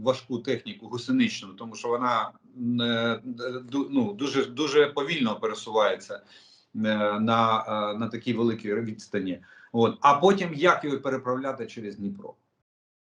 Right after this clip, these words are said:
Розумієте? Д-, мостів нема, паромної перепра-, е, точніше, понтонного мосту нема, чи наплавного мосту. Е, є паромні перепла-, переправи, але, е, вони, вони на сьогоднішній день працюють на забезпечення цього угруповання.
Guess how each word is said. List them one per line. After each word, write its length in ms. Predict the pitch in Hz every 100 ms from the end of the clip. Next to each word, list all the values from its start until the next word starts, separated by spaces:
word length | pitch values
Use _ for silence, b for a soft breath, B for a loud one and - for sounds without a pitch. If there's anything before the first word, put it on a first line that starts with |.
| _
Розумієте? 520 | 104 131 127 - 95 -
Д-, 300 | 107 104 120
мостів 640 | 131 143 147 - 160 117
нема, 380 | 117 131 156 202
паромної 520 | 202 131 143 131 123
перепра-, 500 | 120 120 117 123 120 - -
е, 100 | 113
точніше, 480 | 110 120 135 127 -
понтонного 840 | - 139 - 156 127 120 113 113
мосту 400 | 113 104 - 95 b b b
нема, 420 | 110 127 127 170 202
чи 160 | 156
наплавного 680 | 135 135 143 135 139 127 120
мосту. 500 | 127 127 113 127 117 b b b -
Е, 140 | 110
є 220 | 110 151
паромні 480 | 151 135 139 139 127
перепла-, 500 | 139 127 156 180 156 123
переправи, 640 | - 143 135 160 185 185 156
але, 380 | 139 135 139 151
е, 200 | 156 151 131 117
вони, 500 | 135 131 143 151 139
вони 340 | 127 127 143 160
на 120 | 143
сьогоднішній 520 | - 143 135 131 135
день 200 | 123 160 156
працюють 500 | 127 - 151 143 139
на 100 | 127
забезпечення 960 | 131 123 127 - 156 156 - 104 101
цього 380 | 98 120 117 110
угруповання. 680 | 104 110 101 107 90 82